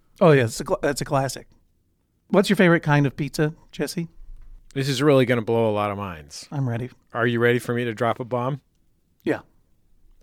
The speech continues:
Speaker 2: I like pepperoni pizza. <laughs>
Speaker 1: Yes. It's kind of the best pizza, isn't it?
Speaker 2: It's so good.
Speaker 1: It's so good.
Speaker 2: I honestly, I still am at a point where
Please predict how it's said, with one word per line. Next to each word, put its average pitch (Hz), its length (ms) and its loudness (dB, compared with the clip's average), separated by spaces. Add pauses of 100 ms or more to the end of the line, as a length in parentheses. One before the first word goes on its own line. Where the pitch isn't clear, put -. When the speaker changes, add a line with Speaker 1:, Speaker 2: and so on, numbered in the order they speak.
Speaker 2:
I 117 100 -4
like 107 220 -4
pepperoni 107 520 -4
pizza. - 340 -20
<laughs> - 320 -12
Speaker 1:
Yes. - 440 -20 (340)
It's - 140 -18
kind 151 220 -2
of 127 60 2
the 110 80 -2
best 123 300 -6
pizza, - 280 -12
isn't 113 180 -8
it? - 180 -10 (360)
Speaker 2:
It's 160 220 -4
so 233 240 2
good. 247 420 6 (380)
Speaker 1:
It's - 100 -18
so - 200 -10 (240)
good. - 460 -14 (640)
Speaker 2:
I 175 140 4
honestly, 170 720 2
I 151 140 4
still 165 520 2
am 139 140 0
at 127 140 2
a 120 60 0
point 117 360 -4
where 110 400 -4